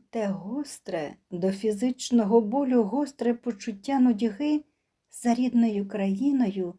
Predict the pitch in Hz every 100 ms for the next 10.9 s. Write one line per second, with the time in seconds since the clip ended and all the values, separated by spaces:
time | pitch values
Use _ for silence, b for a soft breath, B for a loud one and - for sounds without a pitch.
0 | b b b b 247 294 339 330 320 330
1 | 311 320 302 294 - - 320 277 - 269
2 | 240 226 226 226 311 311 277 262 262 247
3 | 196 190 185 180 190 226 208 202 190 196
4 | - 196 196 196 190 190 - _ _ _
5 | _ _ B B B B - 254 247 269
6 | 254 254 240 262 277 240 233 226 254 -
7 | - 240 302 - - 254 247 - - 302
8 | 294 277 B B B - 247 247 - 214
9 | 294 240 254 330 294 262 254 302 254 247
10 | 240 226 - 226 202 294 330 262 -